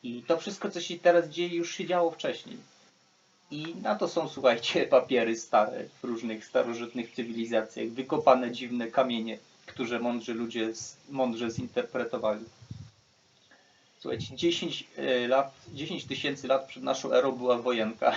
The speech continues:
<laughs> bardzo podobna, gdzie Imperium Atlantyckie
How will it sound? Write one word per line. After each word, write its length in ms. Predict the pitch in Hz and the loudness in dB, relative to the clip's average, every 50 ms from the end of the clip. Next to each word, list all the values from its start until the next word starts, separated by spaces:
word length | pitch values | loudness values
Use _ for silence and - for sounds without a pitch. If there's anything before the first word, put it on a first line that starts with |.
| - - | 0 -6
<laughs> 200 | - - 135 - | -8 -6 4 10
bardzo 280 | 226 202 - - 147 147 | 10 10 10 8 -2 -6
podobna, 500 | - - 123 113 113 113 113 120 120 117 | -4 -4 -2 -2 -2 -2 -2 -2 -6 -6
gdzie 280 | 113 120 113 107 - - - - - - - - - - - - - | -8 -10 -12 -12 -12 -12 -14 -18 -20 -20 -20 -20 -20 -20 -20 -16 -10
Imperium 500 | 127 120 113 - - 123 120 123 120 117 | -10 -10 -4 0 2 2 2 2 -2 -2
Atlantyckie 880 | 117 110 - - 123 117 113 113 - 131 117 - - - - 127 117 | -2 -2 2 4 4 4 4 4 -2 -6 -6 -8 -8 -8 -4 -4 -4